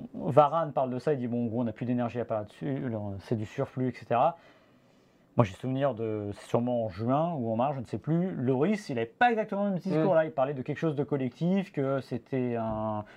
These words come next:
Speaker 1: c'était beaucoup plus plat. Et on <laughs> sent que Mbappé a réussi tour de force de dire, « Non, non, moi, je veux que ce soit comme ça. »
Speaker 2: Oui, il fait une
Speaker 1: Alors,
Speaker 2: grève
Speaker 1: on,
Speaker 2: et tout le monde plie,
Speaker 1: et puis
Speaker 2: quoi.
Speaker 1: on en pense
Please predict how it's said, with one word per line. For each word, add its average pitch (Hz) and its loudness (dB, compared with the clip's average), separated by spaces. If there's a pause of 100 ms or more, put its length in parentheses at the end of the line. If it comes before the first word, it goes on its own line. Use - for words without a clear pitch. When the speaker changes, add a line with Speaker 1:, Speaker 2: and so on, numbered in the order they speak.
Speaker 1:
c'était - 6
beaucoup 156 2
plus 196 -4
plat. 170 6 (220)
Et 143 4
on 156 2
<laughs> - -
sent - 0 (200)
que 156 4 (1000)
Mbappé 185 4 (220)
a 131 8
réussi 131 0
tour 135 -2
de 123 0
force 180 2
de 127 -6
dire, « 139 0
Non, 131 -2
non, 147 2
moi, 113 -2
je 107 -4
veux 123 -4
que - -10
ce 120 -8
soit 117 -2
comme 110 -6
ça. » 127 0
Speaker 2:
Oui, 175 2
il 160 2
fait 143 0
une 139 6
Speaker 1:
Alors, 139 6
Speaker 2:
grève 180 6
Speaker 1:
on, - 2
Speaker 2:
et 139 2
tout 151 -4
le 160 2
monde 185 2
plie, 196 2
Speaker 1:
et 165 2
puis 170 2
Speaker 2:
quoi. 156 2
Speaker 1:
on 151 4
en 151 4
pense 165 0